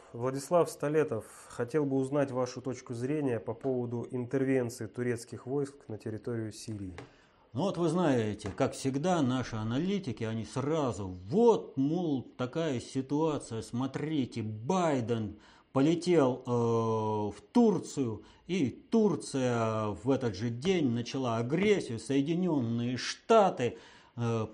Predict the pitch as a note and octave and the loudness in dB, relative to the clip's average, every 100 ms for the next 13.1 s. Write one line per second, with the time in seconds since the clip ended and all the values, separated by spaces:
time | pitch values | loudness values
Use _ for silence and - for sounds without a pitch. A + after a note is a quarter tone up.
0 | - C3+ G#2 D3 D3+ D3 F#3+ A3 F#3+ D#3 | -2 -2 2 2 2 0 2 2 4 2
1 | A2+ G#2+ A2 C3 - C3 A#2+ G#2+ B2+ B2 | 0 -2 -6 -12 -6 -2 -2 -2 -2 0
2 | D3 A#2+ - G#2+ B2 - G#2+ G#2+ A2 G#2 | 0 0 -4 -4 -4 -4 -6 -4 -4 -6
3 | - B3 A3+ - B2+ A2+ - - - G2+ | -2 2 2 0 -8 -8 -10 -20 -18 0
4 | E3 C4 B2 C#3 B2+ - - D3+ E3+ A#2 | 4 4 4 0 0 -4 -4 0 2 0
5 | G#2 G2+ G2 G2 - - F3+ C#3+ A#2+ G#2+ | -2 -6 -10 -12 -12 -2 -2 0 -2 -2
6 | F#2 G#2 F3+ A3 G3+ - A2+ A#2 C#3+ E3+ | -4 -2 0 0 -2 -6 -6 -2 0 0
7 | C#3 - A#2+ C3 G#2+ A2+ A2 A2 F#2 E2+ | -2 -4 -4 -2 -4 -6 -8 -8 -10 -10
8 | F#2+ C3 D3+ D3+ F#3 E3+ G#2+ A2+ A2+ F#2 | -6 -6 -6 -8 -6 -6 -6 -6 -6 -8
9 | G2+ G#2 G2+ F#2 - F2+ - _ _ C3+ | -10 -10 -12 -14 -18 -20 -20 _ _ -6
10 | C3+ F#3 F#3+ A3+ A#3+ C4 B3+ - D3 - | -4 -6 -6 -6 -4 -4 -6 -6 -8 -6
11 | A2+ E2 - C3+ G#2+ E2+ E2 - E2 - | -8 -8 -10 -6 -6 -6 -10 -14 -20 -20
12 | _ - B2 A#2+ - A#2+ - D#3+ F2+ E2 | _ -6 -2 -2 -2 -4 -4 -4 -4 -10